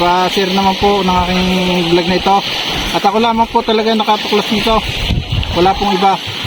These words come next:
Ito po ay ulitin natin para po malinawan kayo na hindi po ito edit. Ito po ay sadyang lumilingas.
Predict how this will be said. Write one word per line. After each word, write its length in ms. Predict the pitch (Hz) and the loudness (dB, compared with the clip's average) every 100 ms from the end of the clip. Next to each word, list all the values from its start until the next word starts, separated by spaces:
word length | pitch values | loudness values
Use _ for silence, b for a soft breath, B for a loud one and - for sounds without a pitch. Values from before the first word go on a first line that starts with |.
| - - - - - - - - - - - - - | -6 -6 -6 -6 -4 -4 -4 -4 -6 -6 -6 -6 -6
Ito 100 | - 214 | -2 0
po 240 | 226 226 | 2 4
ay 160 | 226 220 | 4 4
ulitin 320 | 226 226 226 | 4 2 0
natin 240 | 214 226 | 0 0
para 240 | 214 208 214 | 2 0 2
po 400 | 208 208 208 208 | 2 2 2 0
malinawan 480 | 196 196 196 190 | 2 2 2 2
kayo 320 | 185 185 190 190 - - | 2 2 2 0 -4 -2
na 160 | 175 180 | 2 2
hindi 160 | 190 | 2
po 160 | 185 190 | 0 0
ito 160 | 175 | 0
edit. 320 | 175 165 165 170 - - - - | 0 2 0 0 -4 -8 -10 -8
Ito 160 | - 185 | -4 0
po 80 | 202 | 0
ay 80 | 185 | 0
sadyang 320 | 180 185 180 | 0 2 2
lumilingas. 480 | 180 170 175 185 | 0 0 0 0